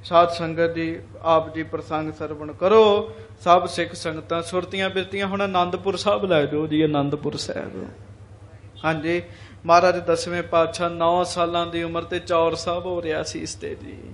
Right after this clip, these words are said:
ਅੱਜ ਪਹਿਲੇ ਦਿਨ ਦਸਵੇਂ ਪਾਤਸ਼ਾਹ ਗੁਰਤਾ ਗੱਦੀ ਤੇ ਬੈਠੇ ਸੱਜੇ ਨੇ ਜੀ।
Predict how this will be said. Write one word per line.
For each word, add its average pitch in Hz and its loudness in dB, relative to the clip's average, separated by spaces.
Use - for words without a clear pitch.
ਅੱਜ 180 4
ਪਹਿਲੇ 214 2
ਦਿਨ 170 -4
ਦਸਵੇਂ 165 -4
ਪਾਤਸ਼ਾਹ 160 -4
ਗੁਰਤਾ 160 -4
ਗੱਦੀ 156 -4
ਤੇ 160 -8
ਬੈਠੇ 151 -4
ਸੱਜੇ 156 -4
ਨੇ 147 -8
ਜੀ। - -12